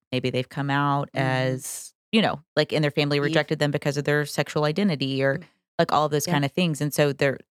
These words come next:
Speaker 1: the kids that, that are at risk for the sexual abuse are also at risk for being trafficked. Like, they,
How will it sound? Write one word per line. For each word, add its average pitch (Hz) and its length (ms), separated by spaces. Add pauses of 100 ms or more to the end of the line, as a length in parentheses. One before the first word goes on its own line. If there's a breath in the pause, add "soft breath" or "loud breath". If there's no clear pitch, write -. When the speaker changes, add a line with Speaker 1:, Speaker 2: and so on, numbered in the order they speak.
(260)
Speaker 1:
the 160 60
kids 170 260
that, 147 200
that 143 140
are 139 120
at 131 200
risk 131 240
for 143 80
the 135 80
sexual 135 320
abuse 127 320
are 127 80
also - 260
at - 80
risk 135 220
for 147 60
being 131 180
trafficked. - 380
Like, 151 120
they, 147 180